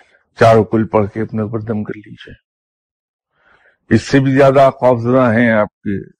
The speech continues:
नजर बद बहुत ही बुरी तरह चिमटेगी आपको, तो ग्यारह मरतबा सूरह इखलास और अव्वल व आखिर दुरूद शरीफ पढ़ के अपने ऊपर दम कर लीजिए। ये तो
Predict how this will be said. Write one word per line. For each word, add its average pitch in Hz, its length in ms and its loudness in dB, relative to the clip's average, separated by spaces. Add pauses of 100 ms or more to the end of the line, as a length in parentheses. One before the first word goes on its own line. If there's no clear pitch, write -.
नजर 104 280 -2
बद 101 300 -2
बहुत 92 320 0
ही 107 100 -2 (260)
बुरी 101 220 0
तरह 98 220 0
चिमटेगी 101 560 -4
आपको, 98 400 -4 (1200)
तो 98 100 -4
ग्यारह 104 340 0
मरतबा 87 320 -6 (760)
सूरह 98 320 2
इखलास 95 500 -2
और - 180 -14
अव्वल 90 280 0
व 92 40 4
आखिर 87 260 -2
दुरूद 90 260 -2
शरीफ 95 260 -8
पढ़ 92 120 0
के - 140 -8
अपने - 240 -2
ऊपर 90 180 -2
दम 90 200 -2
कर - 140 -8
लीजिए। - 340 -12 (3250)
ये 127 140 2
तो 127 420 0